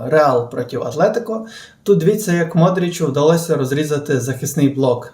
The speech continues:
Атлетико. Вони вже сиділи дуже глибоко в штрафній, і тим не менш одна передача на Камавінгу. Е, багато хто, подивившись на цей момент, відразу скаже, що це геніальність Модріча.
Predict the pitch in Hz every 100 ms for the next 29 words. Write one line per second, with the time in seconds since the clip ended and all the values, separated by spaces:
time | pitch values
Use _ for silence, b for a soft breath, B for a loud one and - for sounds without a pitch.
0 | _ - - 170 190 185 202 180 180 151
1 | 143 160 143 147 135 139 131 127 120 156
2 | 185 202 185 165 - - 170 208 196 170
3 | 165 175 208 - 160 160 147 139 165 160
4 | 151 143 143 143 147 135 120 113 B B
5 | B B B - 160 143 156 208 196 165
6 | - 160 156 156 151 143 127 143 156 143
7 | 147 143 135 131 147 139 135 - 147 131
8 | - 135 - 139 139 143 135 123 117 190
9 | 233 233 - 214